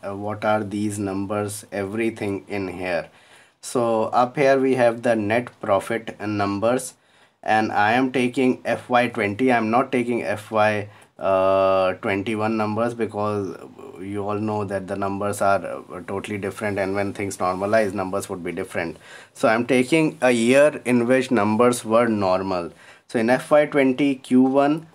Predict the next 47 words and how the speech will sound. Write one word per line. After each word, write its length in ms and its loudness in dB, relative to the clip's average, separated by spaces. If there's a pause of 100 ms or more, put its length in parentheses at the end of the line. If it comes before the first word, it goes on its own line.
we 180 0
had 220 4
a 80 4
profit 380 0
of 140 -4
two 140 -6
point 300 -4
seven 460 -2
crores 380 0
net 260 -4
profit. 440 -4 (420)
In 160 -2
Q 260 2
two, 160 0
it 160 2
was 140 -2
two 160 -4
point 240 -4
five 320 -2
crores. 440 -4
In 140 -6
Q 240 2
three, 220 0
it 100 -2
was 140 -4
four 200 -6
point 240 -4
three 200 -6
crores. 420 -6 (420)
And 80 -2
in 200 -2
Q 200 2
four, 320 2
it 200 0
was 320 2
four 320 -2
point 360 -4
five 320 -2
crores. 320 -6
So 100 -2
a 40 -4
total 520 0 (340)
net 280 -2
profit 400 -2
of 200 0
fourteen 580 -4
crores 460 -6